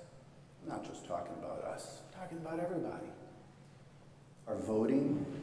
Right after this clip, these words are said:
It hasn't been at the heart of our national and international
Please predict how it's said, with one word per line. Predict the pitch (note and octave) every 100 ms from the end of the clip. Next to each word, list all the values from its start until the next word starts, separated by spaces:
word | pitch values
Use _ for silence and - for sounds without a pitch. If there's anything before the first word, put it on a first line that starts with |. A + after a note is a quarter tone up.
| - - - - - - - - - - - - - - - - -
It | A3
hasn't | G3 F3+ D#3 -
been | D#3+ E3 F3 E3+ - -
at | C#3+
the | D#3
heart | - D#3 D#3 D#3
of | C3+ A#2+
our | A2+
national | A2 A#2+ C#3 - - C#3 A#2
and | -
international | A#2+ - B2 B2 - C3+